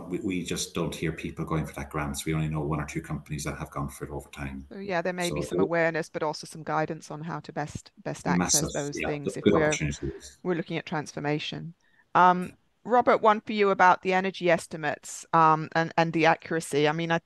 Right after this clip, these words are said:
Speaker 2: I think you covered it, <laughs> um, in terms of what you were saying, but maybe to explain a little bit more about the top-down,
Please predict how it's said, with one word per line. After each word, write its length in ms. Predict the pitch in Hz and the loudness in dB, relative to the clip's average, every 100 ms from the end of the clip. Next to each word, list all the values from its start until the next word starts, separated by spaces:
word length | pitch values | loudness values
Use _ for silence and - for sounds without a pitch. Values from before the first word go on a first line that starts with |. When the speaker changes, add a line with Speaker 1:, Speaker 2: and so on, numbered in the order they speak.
| - | -2
Speaker 2:
I 60 | |
think 260 | - 202 190 | -2 -2 -6
you 80 | 180 | -4
covered 360 | - 180 - | 2 4 6
it, 240 | 170 170 - 311 359 | 6 6 6 2 2
<laughs> 200 | - 262 | -6 4
um, 220 | 175 160 | 6 6
in 120 | 175 | 2
terms 360 | 170 208 180 165 | 0 2 2 0
of 100 | 160 | -4
what 160 | 175 - | -4 -2
you 120 | 170 | -2
were 100 | 170 | -2
saying, 420 | - 190 180 156 | 6 8 8 8
but 140 | 147 | 2
maybe 260 | 185 190 190 | 4 4 2
to 140 | - | -4
explain 400 | 160 - 196 185 | -6 -2 2 2
a 40 | 170 | 4
little 160 | 175 | 2
bit 160 | 165 - | 2 -2
more 140 | 175 | -2
about 240 | 165 165 - | 2 4 2
the 60 | |
top-down, 720 | - 190 - - 160 156 160 | -2 -6 -4 2 4 4 0